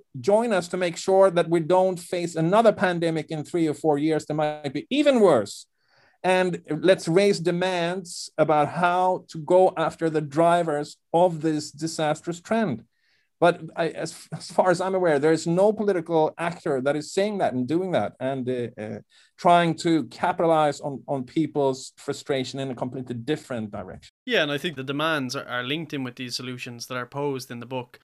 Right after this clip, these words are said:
Speaker 2: in a, a kind of formed as eco-Leninist solutions. But before getting into that, you, you devote some time to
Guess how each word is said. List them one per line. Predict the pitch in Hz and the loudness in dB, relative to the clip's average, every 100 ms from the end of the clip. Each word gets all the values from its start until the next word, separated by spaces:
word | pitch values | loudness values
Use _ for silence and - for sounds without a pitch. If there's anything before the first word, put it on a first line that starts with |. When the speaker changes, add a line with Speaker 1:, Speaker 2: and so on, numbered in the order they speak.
| _ | _
Speaker 2:
in | 147 135 | -4 -2
a, | 123 113 - 101 | -4 -6 -12 -18
a | |
kind | - 143 131 | -10 -8 -8
of | 117 | -10
formed | - 147 135 131 123 | -10 -6 -4 -4 -6
as | 117 | -8
eco-Leninist | 156 147 151 135 135 156 139 127 - - - | -8 -6 -4 -2 -2 -2 -4 -4 -6 -8 -10
solutions. | - 135 139 143 123 117 - - - | -4 -4 -4 -6 -10 -6 -6 -8 -12
But | 135 | -8
before | 143 147 196 | -6 0 0
getting | 180 170 151 | 2 0 -2
into | 151 143 143 | -4 -6 -4
that, | 127 | -4
you, | 135 143 _ | -4 -14 _
you | 147 | -12
devote | 151 160 147 | -2 -2 0
some | - 143 | -2 -4
time | 139 143 143 131 120 | -6 -6 -4 -6 -6
to | 139 123 | -6 -8